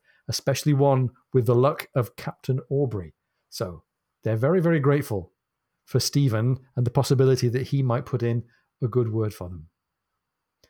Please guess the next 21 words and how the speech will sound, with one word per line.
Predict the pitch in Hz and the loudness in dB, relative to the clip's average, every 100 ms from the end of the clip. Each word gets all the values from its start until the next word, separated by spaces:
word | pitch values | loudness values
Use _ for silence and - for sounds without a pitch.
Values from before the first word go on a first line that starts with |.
| _ _ _ _ _ _ | _ _ _ _ _ _
Ah, | 208 175 120 104 | -2 0 0 0
Mike, | 151 170 - | 0 0 2
so | 196 | 2
it's, | 190 - - | 2 -2 2
it's | 185 | 2
an | 190 185 | 4 2
odd | 214 220 196 185 - _ - | 2 2 2 -2 -6 _ -2
bittersweetness, | 123 185 190 156 - 196 175 127 | 0 2 2 0 0 0 0 0
isn't | 151 127 | 2 2
it, | 110 | 0
about | 107 123 | 0 0
this | 139 135 | 0 0
set | - 131 | 0 0
of | 127 120 - _ - _ - | 0 0 -6 _ -20 _ -2
reunions, | 139 131 143 143 135 135 120 - - _ _ | 0 2 2 4 4 2 -2 -8 -20 _ _
back | 160 170 | -2 -2
to | - | -2
Woolcombe, | 123 127 123 139 127 123 - _ _ | 0 0 2 2 2 0 -6 _ _
back | 151 156 | -4 -2
to | 120 | -2
Shelmerston. | 127 120 120 - 123 113 | 0 0 0 -2 -2 -2